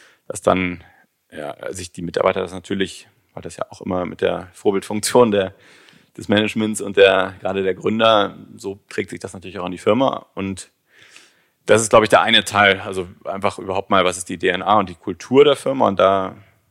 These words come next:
hat das eben eine große Rolle gespielt. Und der zweite Teil ist natürlich, dass wir von einem reinen,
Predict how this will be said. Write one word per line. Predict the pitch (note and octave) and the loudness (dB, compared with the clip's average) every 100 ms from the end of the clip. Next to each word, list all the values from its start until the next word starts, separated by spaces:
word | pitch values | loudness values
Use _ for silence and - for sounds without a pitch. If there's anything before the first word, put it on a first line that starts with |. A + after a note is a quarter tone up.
| _ _ | _ _
hat | G2+ - | -14 -12
das | F#2 | -10
eben | F#2+ F#2+ | -8 -8
eine | F2+ | -8
große | F#2 | -8
Rolle | - A#2+ | -4 -4
gespielt. | A#2+ - A#2 G#2 | -4 -4 -4 -4
Und | F#2+ F#2+ - | -8 -12 -10
der | - F#2+ | -10 -2
zweite | G2 G2+ | 0 0
Teil | G2+ G#2+ G#2+ | 0 2 2
ist | |
natürlich, | G2+ F#2+ G2 | -2 -12 -10
dass | - G2+ | -8 0
wir | F#2+ F#2+ - _ _ _ _ _ | 2 0 -8 _ _ _ _ _
von | - G#2 | -2 0
einem | G2 | 0
reinen, | F2+ F#2 G2 A2 G#2 G2 | 0 0 2 -2 -4 -10